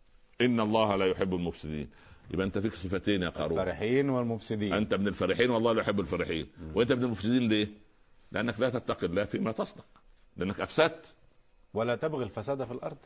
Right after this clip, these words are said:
Speaker 1: ما، ما هو
Speaker 2: كان يبغي الفساد بماذا؟
Speaker 1: الله يرضى عليك. لما أنا أجد الكانز للمال يبارك له في ماله، وأنا رجل ضعيف الإيمان، أقول: "الله،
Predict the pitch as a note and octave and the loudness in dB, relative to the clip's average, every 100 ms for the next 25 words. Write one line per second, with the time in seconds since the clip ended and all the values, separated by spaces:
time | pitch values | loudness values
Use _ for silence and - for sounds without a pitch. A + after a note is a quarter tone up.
0 | - D2+ D#2 - - A2 B2+ A#2+ G2 G#2 | -8 -6 -4 -6 -4 -4 -4 -6 -10 -6
1 | C3+ A#2 A2+ G#2 D#2 - D#2+ D#2+ D#2 C2+ | -4 -2 -2 -2 -6 -10 -8 -6 -6 -6
2 | C2 C2+ C2 - - - - - - - | -6 -6 -8 -14 -20 -20 -20 -20 -10 -2
3 | G2+ C3 A2 B2+ A2 F#2 - A#2 A2 F#2+ | 0 0 0 0 0 -4 0 2 2 0
4 | D2+ E2 F2+ G2+ F#2 - - - E2+ F#2+ | -4 -4 -4 -4 -6 -10 -20 -6 -2 2
5 | G#2+ F2 F2 F2+ E2+ E2 D#2+ C2+ B1 - | 2 0 -2 -4 -4 -6 -6 -8 -12 -16
6 | - G2+ G#2+ A2+ G2+ E2+ F#2 G2 D2 D#2+ | -2 0 2 2 0 -2 -2 -4 -6 -6
7 | D2+ C#2 - D#2+ D#2+ D2+ E2 | -6 -10 -8 -4 -2 0 0